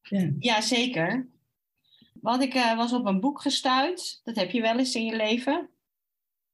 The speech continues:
Speaker 2: En ik weet niet of luisteraars dat herkennen. Soms stuit je op een boek of je krijgt een boek aangereikt. Dat heb ik ook gehad, wel in het verleden. En dan, eh, begin je daarin te lezen en dan, eh, kom je gewoon niet doorheen.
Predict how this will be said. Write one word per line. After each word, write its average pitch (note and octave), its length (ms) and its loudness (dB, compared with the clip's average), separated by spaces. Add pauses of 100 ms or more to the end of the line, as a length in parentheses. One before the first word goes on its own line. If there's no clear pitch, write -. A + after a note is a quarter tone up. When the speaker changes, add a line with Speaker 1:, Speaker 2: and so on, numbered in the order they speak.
(200)
Speaker 2:
En F#3+ 240 0
ik F3+ 100 0
weet D#3+ 160 0
niet E3 100 -2
of D#3+ 80 0
luisteraars E3 420 0
dat E3+ 140 -2
herkennen. F3 400 0
Soms F#3+ 280 0
stuit F3 300 0
je F#3 100 -2
op F3+ 100 -4
een F3+ 120 0
boek G3 180 0
of F#3 120 -2
je F#3 100 -2
krijgt F#3 360 -2
een G3+ 100 0
boek G#3+ 180 -2
aangereikt. G#3 760 -2
Dat - 1080 -20
heb C#4 100 0
ik G3 60 -4
ook - 40 -14
gehad, G3 320 -2
wel F#3+ 120 0
in F#3+ 60 0
het F#3+ 100 -4
verleden. G3 440 0
En F#3+ 140 -2
dan, F3+ 260 -2
eh, E3+ 180 0
begin F3 240 -4
je G3+ 60 0
daarin F3 200 0
te F3+ 140 -4
lezen F#3 360 0
en E3 100 0
dan, E3 240 0
eh, D#3 160 0
kom E3 160 -2
je E3 60 0
gewoon D#3 180 -2
niet D#3+ 120 0
doorheen. F3+ 420 -2